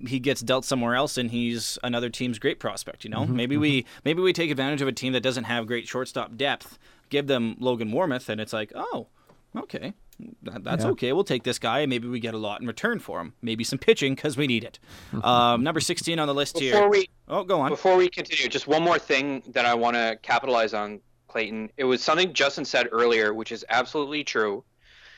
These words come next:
Speaker 3: Uh, when David Paulino was traded to us, he was, what, eighth in Houston?
Speaker 2: Ninth,
Speaker 3: And
Speaker 2: yeah.
Speaker 3: now he's
Speaker 2: Yeah, ninth,
Speaker 3: nine in
Speaker 2: eighteenth.
Speaker 3: Houston.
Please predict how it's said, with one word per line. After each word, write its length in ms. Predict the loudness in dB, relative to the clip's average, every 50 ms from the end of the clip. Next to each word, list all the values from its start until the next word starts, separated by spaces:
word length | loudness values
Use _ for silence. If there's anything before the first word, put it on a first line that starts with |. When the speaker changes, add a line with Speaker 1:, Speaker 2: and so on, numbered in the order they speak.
| -20 _ _ _ -2 0
Speaker 3:
Uh, 240 | 2 4 4 4 2
when 360 | 2 4 4 4 4 4 2
David 300 | 2 4 4 4 2 2
Paulino 400 | 2 4 4 4 4 4 4 2
was 140 | 2 0 -2
traded 340 | -2 2 2 4 4 2 0
to 160 | -2 -2 0
us, 320 | 2 2 0 0 -4 -8 -10
he 140 | -8 -4
was, 240 | -2 -2 -2 -2 -2 -4 -2
what, 240 | 0 0 0 -2 -6 _ -4
eighth 280 | -2 -2 -2 -2 -4 -8
in 100 | -8 -8
Houston? 520 | -6 -4 -4 -4 -4 -4 -2 -2 -2 0
Speaker 2:
Ninth, 280 | 0 -2 -2 -2 -2 -2
Speaker 3:
And 120 | -2 0
Speaker 2:
yeah. 40 | 2
Speaker 3:
now 200 | 2 2 2 2
he's 240 | 0 0 -4 -8 -14 _ _ _ _ -10
Speaker 2:
Yeah, 220 | -8 -6 -6 -6
ninth, 220 | -6 -4 -2 2 4
Speaker 3:
nine 260 | 4 6 6 4 4
in 80 | 4 2
Speaker 2:
eighteenth. 120 | 0 0 0
Speaker 3:
Houston. 320 | 0 -2 -2 -4 -10 -12